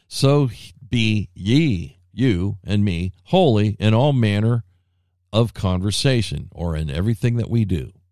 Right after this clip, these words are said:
Try to be holy and above the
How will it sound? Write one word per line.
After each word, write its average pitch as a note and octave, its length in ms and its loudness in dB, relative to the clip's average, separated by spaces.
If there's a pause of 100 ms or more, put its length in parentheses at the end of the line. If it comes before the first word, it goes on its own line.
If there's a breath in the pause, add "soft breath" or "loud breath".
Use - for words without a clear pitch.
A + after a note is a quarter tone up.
(500)
Try E2+ 240 -4
to G2 80 2
be F#2+ 320 -2 (440)
holy A#2+ 680 0
and F2+ 140 -2
above G2+ 520 0
the F#2+ 240 -2